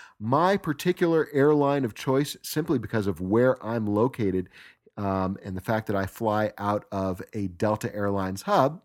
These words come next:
is Delta Airlines. So I went to the Delta Airlines website because I remembered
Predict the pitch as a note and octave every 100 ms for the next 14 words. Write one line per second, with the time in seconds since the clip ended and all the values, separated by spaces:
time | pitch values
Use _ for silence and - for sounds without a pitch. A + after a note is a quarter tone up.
0 | _ - E2+ G2 - _ _ _ - E2
1 | D#2+ A#2 - E3+ G3+ G#2+ C2 - - -
2 | - _ - - - C3+ - D3+ B2 A2+
3 | D3+ B2+ A2+ G#2+ A#2 B2 D#3+ E3 A2 -
4 | B2 D3 D#3 G3+ B3+ C#3+ B2